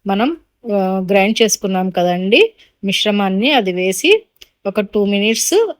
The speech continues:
ఆ వేడి ఆయిల్లో వేయించేసుకుందాము. మొత్తం పోపు పచ్చడికి పట్టేటట్టు తిప్పేసుకుందాము. ఒకసారి నేను చెప్పిన పద్ధతిలో మీరు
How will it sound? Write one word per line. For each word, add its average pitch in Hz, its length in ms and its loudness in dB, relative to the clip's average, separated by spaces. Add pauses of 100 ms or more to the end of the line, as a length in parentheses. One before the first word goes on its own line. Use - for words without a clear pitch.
ఆ 196 120 2
వేడి 202 360 4
ఆయిల్లో 202 500 4 (200)
వేయించేసుకుందాము. 190 1080 -2
మొత్తం 247 420 0 (140)
పోపు 202 400 -2 (100)
పచ్చడికి 208 500 0
పట్టేటట్టు 196 720 -2 (560)
తిప్పేసుకుందాము. 196 880 0 (2000)
ఒకసారి 202 400 2
నేను 233 160 4
చెప్పిన 226 380 0
పద్ధతిలో 196 520 0
మీరు 190 240 0